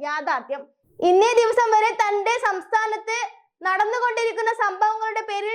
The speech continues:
താൻ ജനങ്ങളോട് മാപ്പ് പറയുന്നു എന്നായിരുന്നു അദ്ദേഹം വ്യക്തമാക്കിയത്. എന്നാൽ പ്രതിപക്ഷം ഇത് മുഖവിലേക്ക് എടുത്തിരുന്നില്ല. അക്രമം നടന്ന ഒരു വർഷത്തിന് ശേഷമുള്ള മാപ്പ് പറച്ചിൽ കാര്യമില്ലെന്നായിരുന്നു പ്രതിപക്ഷം ആഞ്ഞടിച്ചത്. രാജ്യത്ത്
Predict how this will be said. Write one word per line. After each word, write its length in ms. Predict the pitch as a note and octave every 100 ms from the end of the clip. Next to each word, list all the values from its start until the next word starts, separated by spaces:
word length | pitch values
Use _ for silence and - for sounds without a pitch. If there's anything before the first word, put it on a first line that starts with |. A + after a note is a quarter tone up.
| G4+
താൻ 120 | G#4 G#4+ G4+
ജനങ്ങളോട് 500 | G4+ G#4+ A4 A4 A4+ D4
മാപ്പ് 320 | E4+ F#4 G4 A4+ G#4+
പറയുന്നു 300 | G#4+ G#4+ A4
എന്നായിരുന്നു 400 | G#4+ G#4+ G#4+ G4 D4+ D4
അദ്ദേഹം 360 | D#4 D#4 G4+ D4+ B3
വ്യക്തമാക്കിയത്. 760 | D4 C4+ E4+ C4+ B3 A#3+ B3 E4+ - - _ C4
എന്നാൽ 200 | D#4+ F4+ F4+
പ്രതിപക്ഷം 560 | D#4+ C4+ F4 F#4+ G4+ G4 E4+
ഇത് 80 | F#4 E4+
മുഖവിലേക്ക് 520 | D4+ F4+ F#4 F4+ F#4
എടുത്തിരുന്നില്ല. 540 | D4 C#4+ D4+ B3 A#3 C4 D4+ - _ - F4+
അക്രമം 420 | F4 G#4 A#4 A4+
നടന്ന 240 | A4+ A4 A4
ഒരു 100 | G#4+ A4
വർഷത്തിന് 480 | F#4+ F#4+ G#4+ A4 A4
ശേഷമുള്ള 440 | G#4+ A4 G#4+ G#4 G#4 G4+
മാപ്പ് 300 | F#4 F#4+ F#4+ G#4+
പറച്ചിൽ 340 | G4+ G#4 G4+ A4
കാര്യമില്ലെന്നായിരുന്നു 1000 | F#4+ F4+ F#4+ G#4+ G#4+ G#4 G#4 G#4 G4+ F#4+ -
പ്രതിപക്ഷം 540 | D#4 C#4+ F#4 F#4 G4 - B3
ആഞ്ഞടിച്ചത്. 520 | D#4 D#4+ A#3+ B3 B3+ D4+ - _ _ B3
രാജ്യത്ത് 440 | D#4 D4+ F4 F4+